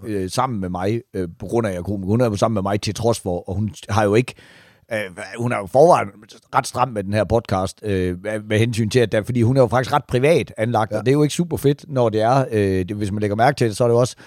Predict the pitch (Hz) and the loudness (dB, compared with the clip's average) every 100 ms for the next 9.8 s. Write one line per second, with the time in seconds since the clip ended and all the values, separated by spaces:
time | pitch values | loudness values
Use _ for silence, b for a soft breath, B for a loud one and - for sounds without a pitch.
0 | B 113 113 127 135 107 151 151 120 135 | B -4 -2 0 -2 0 2 2 0 4
1 | 147 101 98 104 127 107 104 101 101 104 | 4 4 2 0 0 0 -2 -2 -2 -2
2 | 123 127 98 107 120 123 101 107 131 127 | 2 2 4 2 2 0 0 2 4 2
3 | 131 107 90 101 101 117 107 92 92 95 | 2 0 -2 -6 -4 -2 -2 -2 -2 -2
4 | 104 127 131 123 123 107 95 - B B | 0 0 0 0 -2 0 -2 -4 B B
5 | B B 107 104 95 90 90 98 101 90 | B B -2 0 2 0 -2 -2 -2 -2
6 | 90 101 - 110 104 104 104 110 143 101 | -2 -4 -2 -2 0 2 2 2 -2 -2
7 | 98 95 92 87 104 98 85 95 123 113 | -2 0 -2 -2 -4 -4 -4 2 2 4
8 | 117 127 104 92 101 101 101 127 143 107 | 4 2 2 -2 0 0 0 2 0 0
9 | 110 90 92 90 113 95 92 | -4 -8 -10 -10 -2 0 0